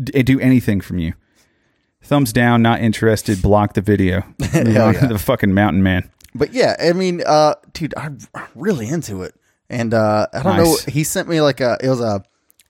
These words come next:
Speaker 2: it's, uh, an aromatic, uh, tobacco.
Speaker 1: Yeah, that's what I like too.
Speaker 2: It was, I think it was called Cherry Bomb. It's, like, cherry and vanilla. It doesn't
Speaker 1: Mm-hmm.
Speaker 2: taste like cherry or vanilla at all. I couldn't tell you what it smells like 'cause, you know, smoking it. But, um,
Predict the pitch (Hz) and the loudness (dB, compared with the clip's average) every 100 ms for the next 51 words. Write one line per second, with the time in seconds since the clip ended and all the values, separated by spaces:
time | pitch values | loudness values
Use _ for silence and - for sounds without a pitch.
0 | _ 123 - 135 117 107 - 113 117 127 | _ -12 -2 0 0 0 -4 -6 -4 -2
1 | 120 101 101 123 - _ - 131 131 131 | 0 -2 -2 -4 -8 _ -4 0 2 0
2 | - 127 135 147 147 151 _ _ _ 107 | -2 -4 -4 -4 -6 -6 _ _ _ 0
3 | 110 107 110 110 101 98 87 - 101 90 | 4 4 2 2 4 2 0 -4 -4 -4
4 | - - 117 - - 117 143 123 - 117 | -4 -4 -4 -6 -10 -2 0 -2 0 -2
5 | - 113 107 104 110 107 104 104 90 - | -2 -4 -2 0 0 0 0 -4 -6 -6
6 | 113 110 107 95 101 98 104 110 _ _ | -4 -2 -4 -4 -4 -2 -2 -4 _ _
7 | _ 127 170 151 95 - 95 87 - 101 | _ 0 0 0 -2 -2 -2 -4 -4 -4
8 | 95 87 92 90 78 85 87 - - 117 | -4 -6 -6 -4 -2 -2 -4 -6 -4 -4
9 | 127 - 120 120 110 98 - 104 104 104 | -2 -6 -4 -2 -2 -2 -4 -2 0 -2
10 | 98 98 - - 101 87 92 - - 98 | -2 -6 -6 -12 -10 -8 -8 -10 -14 -8
11 | 104 101 - - _ _ _ _ _ _ | -6 -6 -10 -12 _ _ _ _ _ _
12 | - 110 95 87 87 | -6 -2 0 0 -2